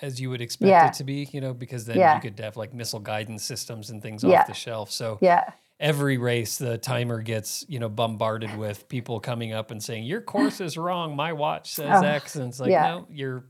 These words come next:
Speaker 1: your watch is wrong." You
Speaker 2: Yeah.
Speaker 1: know?
Speaker 2: Yeah.
Speaker 1: Yeah.
Speaker 2: Well, and especially, like, Chicago is notorious for,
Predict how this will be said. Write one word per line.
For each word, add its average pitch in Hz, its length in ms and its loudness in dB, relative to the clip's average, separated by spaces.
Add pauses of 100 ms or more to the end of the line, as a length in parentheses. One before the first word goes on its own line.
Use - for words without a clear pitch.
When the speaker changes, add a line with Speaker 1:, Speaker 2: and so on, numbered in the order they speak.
Speaker 1:
your 139 200 -6
watch 139 300 -4
is 123 160 -6
wrong." 110 320 -8 (600)
You 196 100 6
Speaker 2:
Yeah. 151 220 8
Speaker 1:
know? - 80 -12 (500)
Speaker 2:
Yeah. 160 220 2 (340)
Speaker 1:
Yeah. 127 100 -10
Speaker 2:
Well, 269 140 10
and 240 140 10
especially, 240 420 2
like, 214 220 2
Chicago 196 640 2
is 185 140 -4
notorious 180 560 0
for, 170 300 0